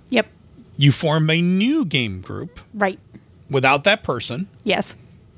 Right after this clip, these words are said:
Speaker 2: And you continue on. Um, if your circle of players and the game you're playing, if your circle of players and your social group is really tight, this will be harder to pull off. If you have a slightly more dispersed group,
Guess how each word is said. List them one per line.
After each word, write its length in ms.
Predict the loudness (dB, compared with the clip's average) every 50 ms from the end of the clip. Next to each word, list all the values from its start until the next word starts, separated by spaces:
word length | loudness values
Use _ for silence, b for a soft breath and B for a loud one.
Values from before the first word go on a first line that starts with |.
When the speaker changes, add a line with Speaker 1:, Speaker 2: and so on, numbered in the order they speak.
| -20 -6 0
Speaker 2:
And 160 | 2 2 4 2
you 100 | 2 0
continue 380 | -2 -4 -2 -2 -4 -4 -6 -8
on. 160 | -10 -16 -20 B B B B B B B B B 0
Um, 340 | 2 2 2 2 0 -4 -10 -14 -20 _ _ -20 -20 -20 -20 _ -4 0
if 280 | 2 2 2 0 0
your 540 | 0 2 4 4 4 4 4 2 2 0 -2 -6 -14 -14
circle 420 | -8 -4 -2 -2 -2 0 0 0 0
of 100 | 0 -2 -2
players 520 | 0 0 0 2 0 -2 -2 -2 -4 -4
and 140 | -4 -4 -4
the 40 | 0
game 180 | 0 2 2 2
you're 80 | 0 0
playing, 480 | 0 -2 0 0 0 -2 -2 -4 -6 -6
if 120 | -6 -4
your 100 | -2 -2
circle 300 | 2 2 2 4 4 2
of 80 | 2 4
players 260 | 2 4 4 4 4
and 60 | 4
your 60 | 2 2
social 320 | 2 0 0 0 -2 -2
group 140 | -2 -2 -2
is 120 | -4 -4
really 200 | -4 -4 -6 -6
tight, 360 | -2 2 2 2 2 0 -6 -12
this 140 | -12 -10 -8
will 60 | -8 -8
be 100 | -8 -4
harder 260 | -2 -2 -2 -2 -6
to 100 | -10 -12
pull 240 | -6 -4 -4 2 4
off. 280 | 4 4 4 2 -2 -6
If 160 | -8 -6 -4
you 60 | 0
have 180 | 0 0 2 2
a 140 | -2 -2 -4 -8 -14 -12
slightly 520 | -10 -8 -8 -4 0 0 0 0 4 4 4
more 240 | 4 4 4 2 2
dispersed 680 | 2 0 0 0 0 -2 -2 -4 -2 -4 -6 -6 -4
group, 280 | -2 -2 -2 -2 B